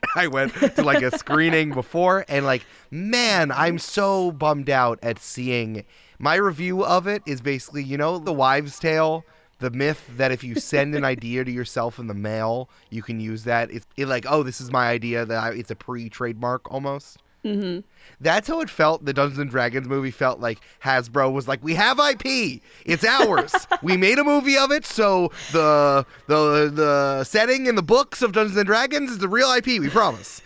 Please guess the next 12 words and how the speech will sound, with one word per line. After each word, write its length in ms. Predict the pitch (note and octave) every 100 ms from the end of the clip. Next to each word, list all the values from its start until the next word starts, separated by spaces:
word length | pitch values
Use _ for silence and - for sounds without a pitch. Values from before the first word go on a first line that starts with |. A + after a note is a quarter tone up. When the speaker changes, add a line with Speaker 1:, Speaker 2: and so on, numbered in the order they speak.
| - - C#3+
Speaker 1:
And 260 | D#3+ D#3+ D3+ D3
I 140 | D#3
was 200 | D#3 D3+
really 320 | C3 D3 C#3+
annoyed 300 | C3+ E3 F#3+
by 180 | B2 A2+
it, 140 | A2+ A2+
and 120 | A#2+
then 80 | A#2+
watching 300 | A2+ A#2+ A#2
something 260 | A#2+ A2+
so 580 | G#2 - C#3+ B2+ B2 A#2